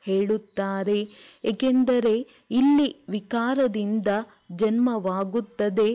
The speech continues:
ಎಲ್ಲವೇ? ಆದರೆ ಕೆಲವು ಪವಿತ್ರ ಮಾರ್ಗಗಳೂ ಇರುವುದು, ಅಲ್ಲಿ ಯಾವುದೇ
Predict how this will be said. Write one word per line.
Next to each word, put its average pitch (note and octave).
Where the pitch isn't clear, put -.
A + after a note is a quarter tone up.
ಎಲ್ಲವೇ? A3
ಆದರೆ F#3+
ಕೆಲವು B3
ಪವಿತ್ರ A#3
ಮಾರ್ಗಗಳೂ A3+
ಇರುವುದು, G3
ಅಲ್ಲಿ G3+
ಯಾವುದೇ A#3